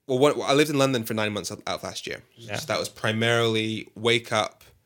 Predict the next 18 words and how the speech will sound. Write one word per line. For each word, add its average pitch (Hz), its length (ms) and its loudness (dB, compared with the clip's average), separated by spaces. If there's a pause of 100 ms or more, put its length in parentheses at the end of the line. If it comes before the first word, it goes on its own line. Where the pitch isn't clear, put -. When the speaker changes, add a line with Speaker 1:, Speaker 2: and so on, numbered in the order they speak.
(320)
Speaker 1:
uh, 95 380 -2 (400)
tweet - 320 0
for 117 120 -2
a 107 40 2
bit, - 600 -2 (200)
edit 120 240 2
videos, 101 880 -2 (200)
film 113 240 0
videos, 101 680 -4 (460)
uh, 90 420 -10 (160)
cycle 117 420 0
into 107 720 -4
Westminster 101 880 -4
where, 95 400 -8
where 98 200 -6
the 101 120 -2
office 104 300 -4
is, 101 320 -8